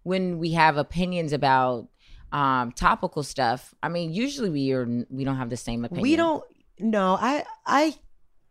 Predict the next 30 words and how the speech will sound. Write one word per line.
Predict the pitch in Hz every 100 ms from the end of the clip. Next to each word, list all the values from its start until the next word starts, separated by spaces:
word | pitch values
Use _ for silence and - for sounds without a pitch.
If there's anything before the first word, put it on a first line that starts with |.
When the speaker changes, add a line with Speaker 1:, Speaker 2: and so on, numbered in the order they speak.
| -
Speaker 2:
I, | - 302 - - -
I | 240 269 -
hear | - 254
what | 269 -
you're | 320
saying, | - - 359
Speaker 1:
Mm-hmm. | 165 156 156 170 190 _ _
Speaker 2:
but | 240 233 220 - -
it | 247
just, | - 262 - - 196
it | 240 180
didn't | 262 294
feel | - - 233 220 214 208 202 196 - - - -
like | 208 202
something | - 190 196 185
that | 175
I | 170
would | 175
wanna | 160 160 151
listen | 160 170 165
to. | 151 - - _ -
Speaker 1:
Okay. | 131 120 110 120 _
Speaker 2:
It | 185
was | 190 180
like, | 170 - -
ah, | 147 143 120 - -
it | 165 -
just | 196 -
felt | 180 -
like | 147 147 _